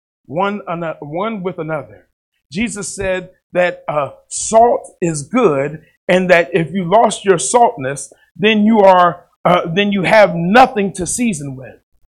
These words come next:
Then he says this, that in yourselves, salt in yourselves, and have peace with one another. This word, word here, salt, means to have prudence, which means, uh,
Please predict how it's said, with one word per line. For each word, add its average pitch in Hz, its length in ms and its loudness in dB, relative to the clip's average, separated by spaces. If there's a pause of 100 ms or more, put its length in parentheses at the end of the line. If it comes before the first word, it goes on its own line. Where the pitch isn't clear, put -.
(220)
Then 220 500 2 (200)
he 214 160 -2
says 196 380 2
this, 180 320 2
that 175 340 2 (300)
in 247 200 2
yourselves, 233 880 2
salt 254 300 6
in 240 160 2
yourselves, 190 800 0 (260)
and 185 140 2
have 214 300 2
peace 262 260 -2
with 202 160 -4
one 202 180 0
another. 165 520 0 (240)
This 233 220 2
word, 208 520 4
word 196 340 4
here, 208 300 2 (180)
salt, 202 460 4
means 208 380 -2 (300)
to 214 120 6
have 185 420 2
prudence, 190 680 -2 (400)
which 220 300 0
means, 208 540 -2 (180)
uh, 165 300 4